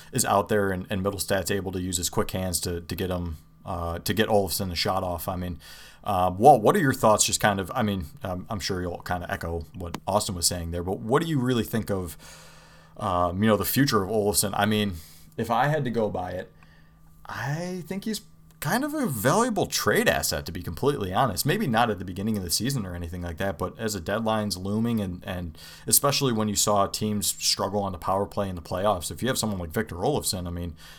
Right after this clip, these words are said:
that makes you feel a lot better, and his, his cap hit isn't outrageous, and I'm sure the Sabres would be willing to, to retain a little bit.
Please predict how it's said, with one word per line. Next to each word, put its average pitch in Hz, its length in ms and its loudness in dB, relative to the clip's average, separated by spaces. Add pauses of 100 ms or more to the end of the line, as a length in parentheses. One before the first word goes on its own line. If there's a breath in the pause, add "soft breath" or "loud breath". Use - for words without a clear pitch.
(120)
that 107 100 4
makes 107 220 2
you 101 80 -4
feel 104 240 -2
a - 20 -4
lot 92 300 0
better, 113 260 2
and 92 100 -4
his, 90 300 -2
his 113 160 0
cap - 400 0 (240)
hit 104 280 -2
isn't 95 320 -2 (540 soft breath)
outrageous, 101 600 2
and 95 100 -4
I'm 87 80 -4
sure 104 200 2
the 87 100 -4
Sabres 87 380 -2
would 85 140 -6
be 85 120 -8
willing 85 320 -8
to, 85 260 -8
to 85 160 -12
retain 85 280 -8
a 104 40 -4
little 87 180 -8
bit. 85 160 -8